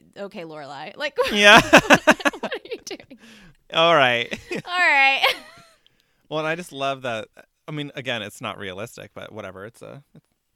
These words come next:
Speaker 2: it's a
Speaker 1: There's a
Speaker 2: supernatural
Speaker 1: wolf that
Speaker 2: horror film.
Speaker 1: attacks
Speaker 2: Yeah,
Speaker 1: people.
Speaker 2: it's fine. I'll, I'll, I'll, I'll concede.
Speaker 1: <laughs> Okay.
Speaker 2: Um, it's just funny 'cause, like, he sees his best friend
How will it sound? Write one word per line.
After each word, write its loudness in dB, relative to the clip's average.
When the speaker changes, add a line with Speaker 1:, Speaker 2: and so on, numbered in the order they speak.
Speaker 2:
it's -20
a -14
Speaker 1:
There's -6
a -4
Speaker 2:
supernatural -2
Speaker 1:
wolf 0
that 0
Speaker 2:
horror 2
film. -6
Speaker 1:
attacks 0
Speaker 2:
Yeah, 4
Speaker 1:
people. -6
Speaker 2:
it's -18
fine. -6
I'll, -10
I'll, -10
I'll, -14
I'll -16
concede. -20
Speaker 1:
<laughs> -20
Okay. -20
Speaker 2:
Um, -10
it's -6
just -4
funny 0
'cause, -4
like, -6
he -10
sees -8
his -10
best -4
friend -6